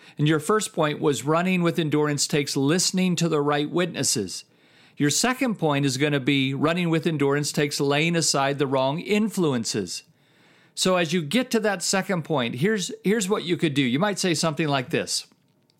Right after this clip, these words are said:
Now, we've just learned in verse one that running with endurance takes listening to the right witnesses. But you know, you can listen to the right witnesses.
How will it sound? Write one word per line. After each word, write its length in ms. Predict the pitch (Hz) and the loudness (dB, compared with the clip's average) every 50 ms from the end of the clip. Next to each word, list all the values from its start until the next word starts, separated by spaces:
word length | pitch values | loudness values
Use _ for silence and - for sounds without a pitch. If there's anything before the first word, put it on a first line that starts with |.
| _ _ _ _ _ _ _ _ _ _ _ _ _ _ _ - - - - - - - - _ | _ _ _ _ _ _ _ _ _ _ _ _ _ _ _ -18 -18 -18 -20 -20 -20 -20 -8 _
Now, 140 | 170 175 180 | 0 2 2
we've 240 | 175 180 185 147 | 2 2 0 0
just 300 | 131 - 247 226 - - | 0 0 0 0 0 0
learned 320 | 196 185 190 196 196 180 160 | 0 0 2 2 2 2 2
in 120 | 160 147 | 0 2
verse 300 | 127 156 170 160 151 - | 0 0 0 2 0 0
one 320 | - 170 165 156 139 127 127 | 0 2 2 2 2 2 0
that 120 | 135 131 | 0 0
running 500 | 139 143 135 135 175 220 226 247 240 226 | 0 0 2 2 2 2 2 2 2 2
with 160 | 220 214 185 156 | 2 0 0 0
endurance 560 | 208 185 160 156 160 151 139 131 131 123 - | 0 0 2 2 2 2 2 0 0 -2 -2
takes 300 | - 165 160 139 - - | 0 0 -2 -2 -2 0
listening 640 | 135 139 143 185 214 - - - 196 202 202 196 180 | 0 2 2 2 2 0 0 0 2 2 2 2 2
to 100 | 175 175 | 0 2
the 160 | 165 170 160 | 2 0 0
right 300 | 147 151 151 156 160 156 | 2 0 0 0 0 0
witnesses. 760 | 151 151 151 147 - 143 - - - 113 101 95 - - - - _ _ _ _ _ _ _ _ _ _ _ | 0 0 0 0 -2 -2 0 0 0 0 -2 -2 -6 -8 -10 -12 _ _ _ _ _ _ _ _ _ _ _
But 160 | 143 135 - | -4 0 2
you 80 | 160 156 | 2 2
know, 400 | 180 220 240 185 123 117 135 - _ _ _ _ _ _ _ _ - | 2 2 2 0 0 -2 -4 -8 _ _ _ _ _ _ _ _ 0
you 140 | 160 - | 2 2
can 180 | 214 - 285 254 | 2 2 0 2
listen 300 | 240 226 220 220 226 220 | 2 2 2 2 2 0
to 80 | 196 190 | 0 2
the 120 | 170 175 | 2 2
right 260 | 165 165 170 180 175 | 2 2 0 0 0
witnesses. 800 | 175 196 202 190 180 - 143 - - 151 143 143 147 147 - - | -2 -2 -2 0 -2 0 0 2 2 2 2 2 0 -2 -6 -10